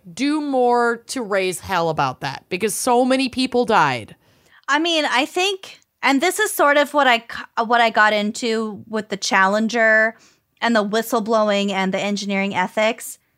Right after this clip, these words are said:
Speaker 2: With big projects like this, there are so many different entities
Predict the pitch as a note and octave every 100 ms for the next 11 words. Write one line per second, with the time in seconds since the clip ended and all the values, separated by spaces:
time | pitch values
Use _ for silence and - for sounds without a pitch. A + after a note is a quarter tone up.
0 | _ _ _ _ C4 B3+ G3+ G3+ C4+ D#4
1 | - A3 F#3+ F#3+ A3+ - A3+ A3 A3+ A#3
2 | - G#3+ - F#3+ F#3+ - G#3 G3 G#3+ A#3
3 | G#3 G3 F#3+ G#3 G3 F3 F#3 F#3+ B3 -
4 | B3+ C4+ D4+ -